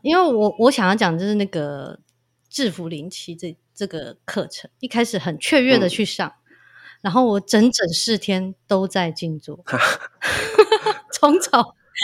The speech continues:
Speaker 1: 静坐到晚，而且真的是从早上，然后开始做呼吸法，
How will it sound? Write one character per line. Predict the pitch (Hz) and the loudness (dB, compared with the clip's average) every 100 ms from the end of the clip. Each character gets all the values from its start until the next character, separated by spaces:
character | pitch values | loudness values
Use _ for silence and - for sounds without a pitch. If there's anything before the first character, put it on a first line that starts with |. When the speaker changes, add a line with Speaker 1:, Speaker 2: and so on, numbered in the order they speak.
| - | 2
Speaker 1:
静 | 679 - 403 | 4 6 6
坐 | 392 403 370 | 4 0 0
到 | - 381 359 320 | 4 6 6 2
晚， | 226 214 - - - - - - - - | 2 2 -2 -14 -12 -10 -10 -14 -14 0
而 | 392 | 2
且 | 392 311 | 4 2
真 | - 370 | 2 0
的 | 381 | 2
是 | 311 370 | 2 0
从 | - 311 285 | 2 4 6
早 | 320 262 226 | 6 6 6
上， | 285 | 4
然 | 277 | 4
后 | 262 302 | 2 2
开 | 294 | 0
始 | 254 | -2
做 | 202 262 | -2 -6
呼 | 254 240 240 | -4 -2 -2
吸 | - 220 | -2 -4
法， | 214 - 165 202 | -2 -4 -6 -6